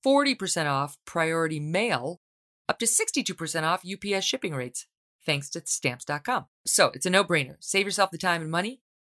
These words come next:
and, uh, figure out why over nine hundred thousand small businesses already have this thing.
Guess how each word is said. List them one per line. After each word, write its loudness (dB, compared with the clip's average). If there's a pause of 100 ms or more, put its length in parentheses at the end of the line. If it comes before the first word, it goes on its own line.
(100)
and, 0
uh, 0
figure 2
out 6
why -2
over -2
nine 0
hundred -6
thousand -2
small -2
businesses -8
already -10
have -10
this -8
thing. -8